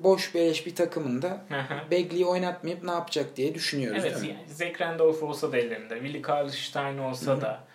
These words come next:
Speaker 1: Hı hı.
Speaker 2: e, Scala Bissier olsa
Speaker 1: Hı hı.
Speaker 2: da Bagley dakikalarını alacaktır. Otuza yaklaşacaktır dakikaları. Sayı olarak on beşi kesinlikle geçecektir. On yedi, on sekiz civarı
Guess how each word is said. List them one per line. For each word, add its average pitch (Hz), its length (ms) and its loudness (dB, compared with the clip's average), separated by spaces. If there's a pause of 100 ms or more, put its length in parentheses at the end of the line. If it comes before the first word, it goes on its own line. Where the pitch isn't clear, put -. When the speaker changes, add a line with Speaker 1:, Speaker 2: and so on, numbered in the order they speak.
Speaker 1:
Hı 143 60 -12
hı. 131 340 -6
Speaker 2:
e, 123 320 4
Scala 151 520 4
Bissier 147 360 -4
olsa 143 320 -2
Speaker 1:
Hı 143 60 6
hı. - 40 -2
Speaker 2:
da - 200 -2 (260)
Bagley 185 320 0
dakikalarını 165 600 0
alacaktır. 156 720 -2
Otuza 151 580 2
yaklaşacaktır 139 880 -4
dakikaları. - 600 -10 (360)
Sayı 185 320 4
olarak 185 480 4 (120)
on 160 260 4
beşi 156 240 -2
kesinlikle 160 520 -6
geçecektir. 156 800 -6
On 139 100 0
yedi, 139 240 -2
on 135 120 -2
sekiz 131 420 -8
civarı 123 460 4